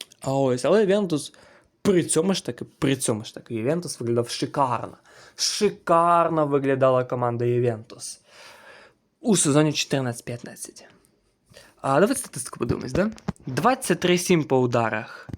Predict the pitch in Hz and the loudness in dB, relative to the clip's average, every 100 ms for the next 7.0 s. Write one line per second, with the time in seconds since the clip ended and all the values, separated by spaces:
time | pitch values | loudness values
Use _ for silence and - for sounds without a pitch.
0 | - - 147 170 233 233 220 220 185 165 | -4 2 2 4 2 4 2 2 0 0
1 | 156 151 147 175 170 135 135 147 127 117 | 0 -2 0 0 0 0 0 2 -2 -4
2 | 110 - 127 131 143 _ _ 180 185 247 | -10 -12 -14 -16 -20 _ _ 0 2 0
3 | 180 185 180 - 151 143 143 127 120 120 | 2 2 2 0 0 0 -2 -4 -4 -6
4 | 117 _ _ _ - - 202 190 175 - | -10 _ _ _ -12 -2 0 0 -4 -6
5 | 143 143 147 143 123 123 143 - - - | -6 -4 -6 -6 -6 -8 -10 -18 -8 -6
6 | - - _ - - - _ _ - | -6 -10 _ -14 -14 -18 _ _ 0